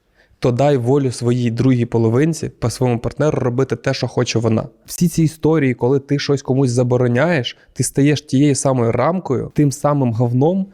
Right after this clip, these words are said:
яке тобі приходить і каже: «Тобі це не можна, то не можна» і так далі. Якщо ти станеш оцим для свого партнера, то все, вашим отношенням пі-,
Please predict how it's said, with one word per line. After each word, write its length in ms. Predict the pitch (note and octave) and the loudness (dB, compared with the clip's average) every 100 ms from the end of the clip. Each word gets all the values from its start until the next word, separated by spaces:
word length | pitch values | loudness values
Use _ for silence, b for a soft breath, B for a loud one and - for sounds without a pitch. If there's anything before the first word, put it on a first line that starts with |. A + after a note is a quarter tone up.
| B | B
яке 200 | - - C#3 | -6 -2 -2
тобі 240 | C3 C#3 | 0 0
приходить 540 | - B2+ - F#3 D3+ | 0 -2 0 0 0
і 40 | C3 | -2
каже: 260 | B2+ A#2+ | -2 -2
«Тобі 220 | A2+ B2+ C3 | -4 -2 -2
це 140 | C3 | 0
не 100 | C3 | 0
можна, 340 | C3 D#3+ C#3 | 2 2 0
то 160 | B2+ B2+ | -2 0
не 80 | B2 | 2
можна» 300 | B2+ C3+ B2+ | 2 2 0
і 40 | |
так 160 | A#2+ A#2+ | -2 0
далі. 180 | A2+ G#2 | 0 0
Якщо 200 | - D3+ | -2 -4
ти 120 | C3 | -4
станеш 440 | - D3+ C#3+ - B B | -2 0 0 -4 B B
оцим 320 | A#2+ - D3+ | -4 0 0
для 120 | B2 | 0
свого 280 | B2 C3+ B2 | 0 0 2
партнера, 580 | - - C3 F3+ F3+ A#2 _ _ _ _ _ - | -2 -4 0 2 0 -2 _ _ _ _ _ -4
то 80 | |
все, 240 | D3+ - E3+ | -2 0 -2
вашим 320 | B2+ C3+ C#3+ | 0 0 -2
отношенням 480 | C#3+ D3 E3+ D3+ C3+ | -4 -2 0 0 0
пі-, 200 | - | 0